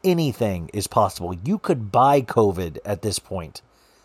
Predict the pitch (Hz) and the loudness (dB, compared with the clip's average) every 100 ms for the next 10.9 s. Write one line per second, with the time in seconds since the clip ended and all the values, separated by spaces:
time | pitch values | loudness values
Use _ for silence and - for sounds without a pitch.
0 | _ _ - 135 214 180 175 165 139 135 | _ _ -4 -2 2 4 6 6 4 2
1 | 110 113 95 85 135 143 156 208 190 180 | 0 0 -2 -2 -2 4 4 4 4 2
2 | 165 151 127 117 117 95 92 - 95 87 | 2 0 0 0 -2 -2 -6 -4 -4 -2
3 | 85 - 90 85 80 69 - - - - | -4 -6 -6 -8 -10 -14 -20 -20 -20 -12
4 | - 117 139 127 117 - - - _ 262 | -2 2 2 2 0 -4 -20 -20 _ 0
5 | 254 - 170 170 175 - 220 240 143 143 | 0 -2 0 0 -8 -2 -2 0 0 0
6 | 127 123 - - 208 - 214 320 254 131 | -2 -6 -6 0 0 0 -2 -2 -2 2
7 | 120 107 104 - - - - 226 202 147 | 4 2 -2 -10 -16 -12 0 2 4 4
8 | 220 226 214 151 160 185 - 185 190 202 | 6 4 4 -2 -4 -4 -2 -2 0 2
9 | 214 185 113 - 208 196 196 185 170 175 | 4 2 0 -4 -2 0 2 0 0 -2
10 | 208 175 - - - 165 233 - - | 0 0 -2 -20 -6 0 0 0 -12